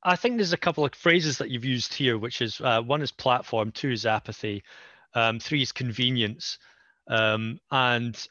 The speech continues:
uh, I'm gonna throw another one, which is technical debt as well, in a sense, because I think technical debt breeds apathy.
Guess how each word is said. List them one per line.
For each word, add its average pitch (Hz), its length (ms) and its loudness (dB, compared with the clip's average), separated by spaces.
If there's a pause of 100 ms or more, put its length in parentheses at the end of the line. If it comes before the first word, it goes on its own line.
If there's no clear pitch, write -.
(200)
uh, 165 60 0
I'm 151 220 0
gonna 170 140 0
throw 139 240 0
another 120 260 2
one, 113 140 0
which 120 140 -6
is 113 100 -6
technical 123 380 -4
debt 120 240 0
as - 160 -10
well, 123 240 0
in 117 80 -6
a 113 60 -8
sense, 117 380 -4
because 131 360 -6
I 127 40 -2
think 165 240 -6
technical 127 380 -2
debt 123 280 0
breeds 117 300 -4
apathy. 123 540 -8